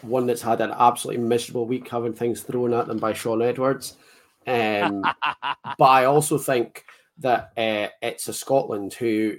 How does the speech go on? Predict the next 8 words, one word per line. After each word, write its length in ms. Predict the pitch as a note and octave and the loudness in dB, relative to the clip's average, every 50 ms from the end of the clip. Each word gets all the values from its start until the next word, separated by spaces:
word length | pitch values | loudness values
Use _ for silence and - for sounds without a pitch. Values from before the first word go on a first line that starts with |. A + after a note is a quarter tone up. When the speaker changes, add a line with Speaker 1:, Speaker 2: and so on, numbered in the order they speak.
| - _ | -8 _
Speaker 1:
judging 380 | B2+ A#2+ A#2 A#2 B2 A2+ A2+ G2+ | -4 -4 -4 -2 -2 -4 -2 0
by 400 | A2 G#2 G2+ G#2 G2+ G2+ F#2+ - _ _ _ _ _ _ _ _ _ _ _ _ _ _ _ _ _ _ D#2 | 0 2 2 2 0 -2 -6 -10 _ _ _ _ _ _ _ _ _ _ _ _ _ _ _ _ _ _ -10
Gregor 300 | - A#2 A#2 A#2+ A2 G#2 | -4 0 0 0 0 -2
Townsend's 500 | - - A#2 A2+ C3 B2 B2 A#2+ A#2+ A2 | -2 -2 -2 -2 0 0 0 0 0 0
press 280 | - - A#2+ A2 G2+ - | -2 -2 -2 -2 -2 -2
conference 360 | - A#2 G#2+ - - G#2 - | -4 -4 -4 -4 -8 -8 -8
on 80 | G#2+ G2 | -8 -6
Saturday, 640 | - A#2 A2+ G#2+ G2+ - - F#2 F#2 F#2+ - | -2 2 2 2 2 2 0 -2 -2 -2 -4